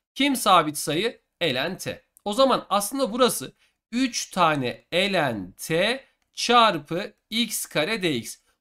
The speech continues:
Hocam bize en baştaki derste bir şey anlatmıştınız. Sabit sayı integralin dışına çıkar. Bir de öyle yapalım burayı.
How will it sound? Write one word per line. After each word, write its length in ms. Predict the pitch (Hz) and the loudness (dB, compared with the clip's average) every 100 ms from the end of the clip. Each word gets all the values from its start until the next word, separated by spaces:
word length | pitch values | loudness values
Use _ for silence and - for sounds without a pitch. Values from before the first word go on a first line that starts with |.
| - | -2
Hocam 400 | 269 240 277 - _ - | 0 2 2 -2 _ -4
bize 460 | 240 233 247 240 _ _ _ _ _ _ | -2 2 2 2 _ _ _ _ _ _
en 460 | 220 269 285 262 190 | 0 0 0 -2 -2
baştaki 600 | 220 214 - 226 214 220 | -2 -2 -6 -6 -6 -2
derste 360 | 196 180 226 | -2 -2 -4
bir 60 | 180 | -6
şey 160 | - 165 | -2 0
anlatmıştınız. 880 | 127 110 104 107 - 98 - - _ | 0 -4 -8 -12 -10 -12 -12 -16 _
Sabit 560 | - - 196 220 254 240 | -10 2 6 6 2 -4
sayı 380 | - 190 151 - | -4 -2 -2 -4
integralin 720 | 214 214 208 185 170 160 151 | -6 -4 -4 -2 0 0 -2
dışına 340 | 202 - 233 240 | -4 -4 -2 -4
çıkar. 340 | - 151 107 - _ - | -4 -4 -4 -8 _ -4
Bir 120 | 269 | -2
de 80 | 240 | 2
öyle 220 | 220 226 | 0 2
yapalım 420 | 175 139 135 117 | 2 0 -2 -4
burayı. 420 | 110 107 143 226 | -6 -4 -2 -4